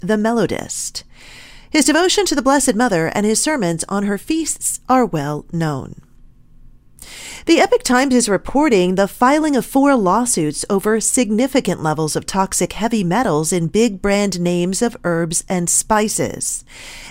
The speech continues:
An analysis by Consumer Reports in two thousand twenty-one detailed the problem, though big box stores continue to carry the listed brands, and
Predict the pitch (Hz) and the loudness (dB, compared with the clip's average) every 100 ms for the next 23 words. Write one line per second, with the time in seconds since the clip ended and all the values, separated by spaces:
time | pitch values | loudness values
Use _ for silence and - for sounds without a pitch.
0 | - 277 277 302 370 359 320 254 247 240 | -2 2 4 2 2 2 2 2 2 0
1 | 202 269 254 185 170 208 190 - 170 - | 0 2 2 2 0 2 2 0 -2 0
2 | 254 240 233 165 - 202 160 196 170 156 | 2 4 2 0 0 0 2 2 2 2
3 | 208 269 - 170 160 - 262 269 165 139 | 0 0 0 -2 -2 0 2 2 0 -4
4 | 160 - - - 262 240 277 302 220 233 | -4 -12 -20 0 2 4 2 2 4 2
5 | 262 - 170 151 165 - 180 208 208 262 | 2 -2 -2 -2 -2 -4 -2 0 0 0
6 | - 180 165 175 214 170 - 226 175 160 | -2 -2 -2 0 2 0 0 -4 -2 -2
7 | 151 160 - 196 208 294 | -2 -2 -2 -2 0 -2